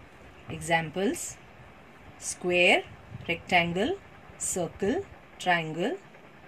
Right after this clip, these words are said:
oval. These are the examples which you can find them easily in their surroundings. What are solid shapes now? Solid shapes are those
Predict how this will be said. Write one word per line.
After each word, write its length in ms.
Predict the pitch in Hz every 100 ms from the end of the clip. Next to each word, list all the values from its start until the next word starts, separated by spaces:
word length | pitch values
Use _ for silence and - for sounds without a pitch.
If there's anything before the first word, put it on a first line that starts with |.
| - -
oval. 380 | 294 226 139 123 - - - - - - - -
These 320 | 196 302 359
are 160 | 349 302
the 140 | 254
examples 840 | 202 180 185 175 175 143 240 - - - - -
which 260 | 269 -
you 100 | 277
can 220 | 262 269 262
find 540 | - 226 233 359 254
them 220 | 202 208 254
easily 600 | 330 254 240 170 202 - -
in 160 | 165 156
their 140 | 226
surroundings. 1000 | - 311 302 214 135 127 117 - - - - - - - - - - - - - - - - - - - - - - - -
What 220 | 262 330 381
are 80 |
solid 400 | 349 339 311 294
shapes 380 | - 151 135 -
now? 160 | 127 - - - - - - - - -
Solid 520 | - 240 254 403 359
shapes 340 | 311 294 -
are 140 | 269 202
those 640 | 170 175 165 - -